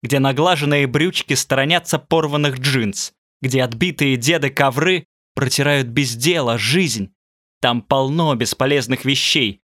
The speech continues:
прячут ворсы клопов да клещей и погонят верно в зашей. Слишком поздно для возвращений. Год над городом пролетел. Так что грезы о простыне перестали ночами греть. Одеяло — лоскутное тело.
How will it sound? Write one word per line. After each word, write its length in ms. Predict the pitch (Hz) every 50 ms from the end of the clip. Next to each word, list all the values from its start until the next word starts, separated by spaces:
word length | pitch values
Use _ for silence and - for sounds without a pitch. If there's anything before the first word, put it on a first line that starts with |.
| _ _ _
прячут 360 | - 151 160 147 - 156 143
ворсы 400 | 135 127 147 160 151 - - 139
клопов 720 | 131 - 127 120 117 110 - - 131 151 180 175 160 135
да 100 | 120 123
клещей 680 | 101 - 117 120 117 - - - - 165 180 165 151 - _ _ _ _ _ _ _ _ -
и 60 | 131
погонят 560 | - - 131 117 139 165 160 151 143 - -
верно 320 | 127 147 151 143 127 139 123
в 40 |
зашей. 640 | 117 127 139 135 - - - 170 143 101 90 - _ _ _ _ _ _ _ _ _ _ _
Слишком 440 | - - - 123 117 - - 123 123
поздно 560 | - _ - 165 165 151 135 113 120 117 113
для 160 | 101 113 117
возвращений. 920 | 110 113 104 110 104 117 120 - - - - 147 139 120 110 104 98 95 - _ _ _ _ _ _ _ _ _ _ _
Год 340 | - 131 143 151 147 131 -
над 180 | 120 113 110 107
городом 460 | 107 127 123 117 110 98 107 104 101
пролетел. 680 | - - 107 110 104 104 - - - 104 95 98 104 _ _ _ _ _ _ _ _ _
Так 200 | - 151 151 -
что 200 | - - - 143
грезы 460 | 135 131 139 156 165 175 160 135 139
о 100 | 131 131
простыне 680 | - - 135 123 - - - 147 151 160 175 185 151 - _ _ _ _ _ _ _ -
перестали 640 | 131 127 123 - - - - 170 165 156 139 123
ночами 560 | 113 120 123 120 - - 180 170 160 156 151
греть. 560 | 139 131 147 147 139 127 113 98 - - - - _ _ _ _ _ _ _ _ _ _
Одеяло — 540 | - 120 113 127 127 127 127 117 110 107 104
лоскутное 720 | 104 107 104 104 - - - 180 170 - - 160 151 156 151
тело. 520 | - - - - 120 110 101 98 95 90